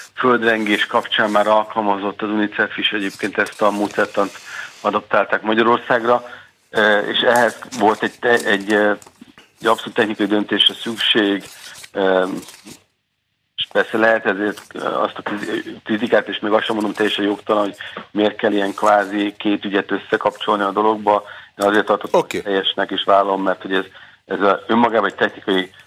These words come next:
Speaker 1: lett volna, nem is nagyon hívtuk volna rá fel a figyelmet, hiszen nem ettől működik a, a, az a, ö, segélyprogram,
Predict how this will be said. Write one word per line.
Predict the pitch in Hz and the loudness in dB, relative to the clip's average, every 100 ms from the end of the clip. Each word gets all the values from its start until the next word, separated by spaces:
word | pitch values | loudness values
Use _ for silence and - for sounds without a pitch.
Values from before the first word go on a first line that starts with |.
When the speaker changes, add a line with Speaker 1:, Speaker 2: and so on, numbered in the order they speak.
| _ | _
Speaker 1:
lett | - 98 107 107 | -4 2 2 2
volna, | 117 110 107 | 0 2 2
nem | 113 120 | 2 0
is | |
nagyon | - 117 110 107 117 107 | 0 2 2 0 -4 -6
hívtuk | 127 123 120 113 | -6 -4 -4 -2
volna | 123 113 | 2 2
rá | 110 104 - | 4 2 0
fel | 110 | 0
a | 101 | 0
figyelmet, | - 113 113 110 107 104 104 - | -2 0 4 4 4 2 0 -4
hiszen | 107 113 107 104 101 - - | -4 -2 2 0 -2 -10 -2
nem | 120 | 2
ettől | 120 117 120 117 | 2 0 0 0
működik | 107 110 - 113 101 - | 2 0 0 -2 0 2
a, | 101 98 - - - - | 4 2 -2 -20 -20 -16
a, | - | 0
az | 101 98 95 98 | 4 4 4 2
a, | 101 98 - | 0 0 -10
ö, | - 101 104 101 98 _ _ _ - - - | -6 -2 -2 -2 -6 _ _ _ -20 -14 -4
segélyprogram, | - 110 113 - 123 110 117 117 | 0 2 0 2 0 2 2 2